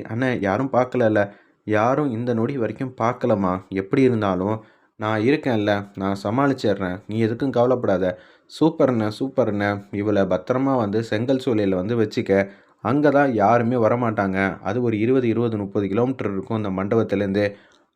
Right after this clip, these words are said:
நம்ம எங்க இருக்கோங்கிற விஷயம் கூட அவளுக்கு தெரியக்கூடாது. பார்த்துக்கண்ணே" அப்படின்னு சொல்லும்போது, சரி, நான் பார்த்துக்கிறேன். அவ தூங்கிக்கிட்டே தான் இருப்பாங்கிற மாதிரி சொல்லிட்டு, கார் எடுத்துட்டு வேக வேகமா அவங்க இருக்கிற இடத்துக்கு வந்து போறாங்க.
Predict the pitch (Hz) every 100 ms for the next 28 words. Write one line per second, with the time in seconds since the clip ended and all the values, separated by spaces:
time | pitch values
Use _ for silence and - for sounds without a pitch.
0 | _ 117 113 110 120 151 151 127 135 135
1 | 110 95 139 123 104 95 101 104 110 127
2 | 123 123 127 127 139 104 95 92 98 98
3 | 120 135 123 110 107 98 117 - 117 98
4 | 92 104 - 117 117 110 - 101 101 101
5 | 113 117 110 101 95 92 90 127 123 107
6 | 104 104 107 110 104 98 98 107 95 90
7 | 95 123 127 - _ _ - 175 175 107
8 | 98 98 - _ _ _ 165 185 131 101
9 | - 127 127 135 120 95 92 90 101 110
10 | _ - 147 160 143 143 143 123 120 117
11 | 110 117 120 113 107